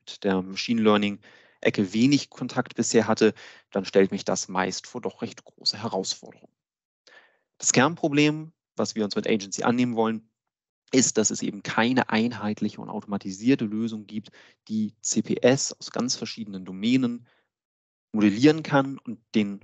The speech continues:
Entwickler und den Betreiber dabei unterstützt, solche Modelle zu erzeugen und anschließend umzusetzen. Genau. Dafür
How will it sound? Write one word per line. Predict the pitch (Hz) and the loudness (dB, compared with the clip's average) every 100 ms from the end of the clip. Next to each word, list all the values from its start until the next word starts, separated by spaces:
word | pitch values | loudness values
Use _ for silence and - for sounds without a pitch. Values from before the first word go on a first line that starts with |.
| - | -12
Entwickler | 98 107 123 120 117 | -2 -2 2 2 2
und | 107 | -2
den | 92 | -10
Betreiber | - - 101 107 | -12 -4 2 2
dabei | 98 | 2
unterstützt, | 98 98 95 - - - | -4 -10 -12 -8 -8 -8
solche | - 104 107 | -8 -8 -8
Modelle | 98 95 101 101 | -12 -4 -2 -2
zu | - 101 | -4 -10
erzeugen | 95 - 110 113 104 - _ _ | -8 0 2 2 0 -12 _ _
und | - - | -6 -4
anschließend | 101 - 110 139 | -4 -4 -4 -6
umzusetzen. | 107 98 - - - - - _ _ _ _ _ _ _ _ _ _ _ _ - - - - _ _ _ _ _ _ - | -10 -12 -10 -10 -10 -10 -12 _ _ _ _ _ _ _ _ _ _ _ _ -20 -20 -20 -20 _ _ _ _ _ _ -8
Genau. | - - _ _ _ | -8 -8 _ _ _
Dafür | 107 107 - 123 117 113 | 2 2 2 2 2 -2